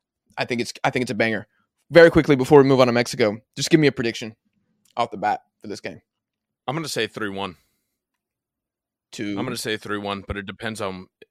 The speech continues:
Speaker 2: oh,
Speaker 1: You
Speaker 2: I think Colombia three one.
Speaker 1: Colombia three one. Dude, what a humbling before the Copa.
Speaker 2: You need that. Uh, genuinely. You need your attitude checked. Check it at the door because you will get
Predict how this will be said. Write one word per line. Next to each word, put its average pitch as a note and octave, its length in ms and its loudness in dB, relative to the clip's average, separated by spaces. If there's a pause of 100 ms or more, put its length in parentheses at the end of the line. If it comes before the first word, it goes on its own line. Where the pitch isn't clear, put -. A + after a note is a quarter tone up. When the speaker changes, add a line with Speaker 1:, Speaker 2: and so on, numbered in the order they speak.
(240)
Speaker 2:
oh, C#3+ 1000 -2 (540)
Speaker 1:
You A2+ 180 -10 (100)
Speaker 2:
I G2 60 -10
think G2+ 160 -6
Colombia G2 420 -4
three F#2+ 200 -10
one. E2+ 220 -16 (140)
Speaker 1:
Colombia A2+ 380 -4
three A#2+ 180 -8
one. A#2+ 220 -8 (520)
Dude, A#2 200 -4
what C#3+ 220 4
a A#2+ 60 4
humbling A2+ 640 -6
before F#2+ 220 -10
the F#2 60 -12
Copa. - 400 -12 (560)
Speaker 2:
You C3 160 -6
need G#3 180 0
that. E2+ 200 -8 (140)
Uh, C3 60 -2
genuinely. A#2 640 0 (160)
You D3+ 200 0
need E3 280 0
your D#3 140 4
attitude B2+ 580 2
checked. - 500 -4 (340)
Check - 280 0
it F3+ 160 -4
at D3 200 4
the F3+ 80 -6
door A#2+ 500 0 (220)
because A2 280 -10
you B2 120 -2
will D#3 160 -2
get E3+ 300 -2